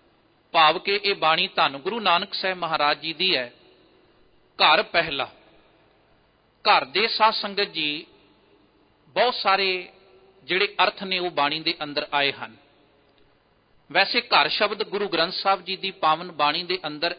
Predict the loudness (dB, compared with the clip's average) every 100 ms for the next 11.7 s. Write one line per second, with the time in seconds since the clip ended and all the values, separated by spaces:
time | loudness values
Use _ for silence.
0 | -4 -4 -4 -4 -2 0 -2 -2 -4 -6
1 | -8 _ _ _ _ _ -6 0 0 0
2 | -4 0 0 0 -4 -6 -6 -16 _ _
3 | _ _ _ _ _ _ _ _ -4 -2
4 | 2 4 4 2 -2 -6 -4 0 2 2
5 | 0 -2 0 -4 -2 -4 -2 -2 -2 -6
6 | -6 -4 -4 -4 -8 _ _ 0 2 2
7 | 2 -2 -2 -4 -6 -4 -4 -6 -10 0
8 | 2 4 0 -6 -8 -10 -8 -10 -10 -10
9 | -6 -6 -6 _ _ _ _ _ _ _
10 | _ -2 2 0 4 2 4 2 2 0
11 | -2 -4 -2 -4 -2 0 0